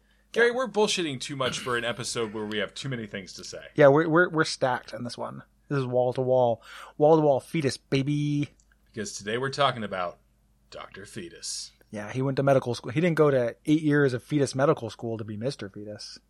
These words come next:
Speaker 2: Austin Powers, Doctor
Speaker 1: Austin
Speaker 2: Evil.
Speaker 1: Pa-, Doctor Evil recently on T V. It was weird.
Speaker 2: Really?
Speaker 1: Yeah.
Speaker 2: On Saturday Night Live?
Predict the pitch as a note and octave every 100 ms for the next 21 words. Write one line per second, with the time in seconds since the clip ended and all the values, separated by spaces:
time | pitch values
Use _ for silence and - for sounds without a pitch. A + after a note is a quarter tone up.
0 | _ _ - _ _ _ _ _ _ _
1 | - A2+ - A2+ G#2 F#2+ - - - C3+
2 | - - - D#3 G3 A3+ C4+ B2 A2 -
3 | - _ B2+ C3+ D#3+ D#3 E3+ B2+ G2+ A2
4 | C3+ C3 C3 A#2 C3+ C3+ C3+ C#3 C#3 C3
5 | G2 - G#2 A2+ G#2+ G2+ _ _ _ _
6 | C3+ C#4 C4+ A2+ A#2 _ _ A2+ F#3+ G#3+
7 | D3+ D3 C3+ C#3 G3+